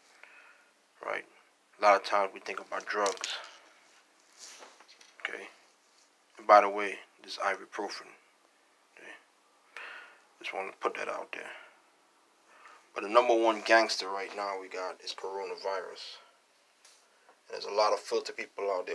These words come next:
who ain't, still ain't washing their hands. Right, you gotta protect yourself, people. Wash your hands. Keep yourself clean. Use soap and water. And just, just keep your eyes open.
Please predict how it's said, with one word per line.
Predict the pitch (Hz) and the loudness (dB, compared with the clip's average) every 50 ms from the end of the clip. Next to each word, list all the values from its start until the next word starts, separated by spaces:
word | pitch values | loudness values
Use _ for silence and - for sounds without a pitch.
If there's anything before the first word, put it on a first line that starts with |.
| - | -6
who | - 101 | -6 -6
ain't, | 95 87 87 87 - | -6 -8 -8 -10 -10
still | - - - 120 113 | -6 0 2 2 2
ain't | 95 95 92 92 | 2 0 -4 -4
washing | 98 98 98 - - 98 98 | -4 -4 -4 -4 -4 -6 -6
their | 95 92 95 | -8 -8 -8
hands. | 101 95 92 87 85 - - - - - - - - - - - - - - - - - - - - - - - - - - - - - - - - - - - - - - - - | -8 -8 -8 -8 -10 -12 -14 -12 -10 -6 -2 2 4 6 6 6 6 6 6 6 4 4 4 4 4 4 4 4 6 6 6 6 8 6 6 6 6 6 6 6 6 6 6 6 6
Right, | - - 98 - - | 6 6 6 6 6
you | - | 6
gotta | 107 101 98 98 - | 8 8 6 6 4
protect | - - - 120 107 - | 2 0 0 0 0 0
yourself, | 107 104 - - 110 101 98 - | 0 -2 0 2 2 2 2 0
people. | - 117 104 - 110 110 - - - - - - - - - _ _ _ _ - _ _ _ _ _ - - _ - - | -4 -14 -14 -12 -12 -12 -12 -14 -20 -20 -20 -20 -20 -20 -20 _ _ _ _ -20 _ _ _ _ _ -20 -20 _ -12 -8
Wash | 104 104 104 - - | -4 -4 -4 -4 -2
your | 107 101 | -2 0
hands. | 110 110 110 117 117 117 117 - - - - _ _ _ _ _ _ _ _ _ _ | 0 2 2 2 2 0 -2 -8 -14 -18 -20 _ _ _ _ _ _ _ _ _ _
Keep | - - 117 120 | -18 -16 -12 -8
yourself | 104 - - - 104 98 95 - | -6 -4 0 0 0 0 0 -4
clean. | - - 123 120 120 123 131 135 - _ _ _ _ _ _ _ _ _ _ _ _ _ _ _ | -8 -6 -6 -4 -4 -6 -8 -12 -16 _ _ _ _ _ _ _ _ _ _ _ _ _ _ _
Use | - 107 104 - | -18 -14 -12 -6
soap | - - 107 101 - | -2 -2 -2 -2 -2
and | 101 98 101 104 110 | -4 -6 -2 0 2
water. | 117 117 131 131 139 - _ _ _ _ _ _ _ _ _ _ _ _ _ _ _ _ - - - - _ _ _ - | 2 2 0 -2 -6 -12 _ _ _ _ _ _ _ _ _ _ _ _ _ _ _ _ -20 -20 -20 -20 _ _ _ -10
And | - 104 101 98 98 98 98 104 | -8 -6 -4 -4 -4 -4 -4 -4
just, | 110 104 - - | -4 -4 -4 -4
just | 104 104 - | -4 -6 -6
keep | - - 120 - | -6 -10 -8 -4
your | 104 104 | -2 -2
eyes | 101 101 104 101 101 | 0 0 -2 -2 -2
open. | 104 101 95 - - 85 87 | -2 -2 -2 -4 -8 -12 -12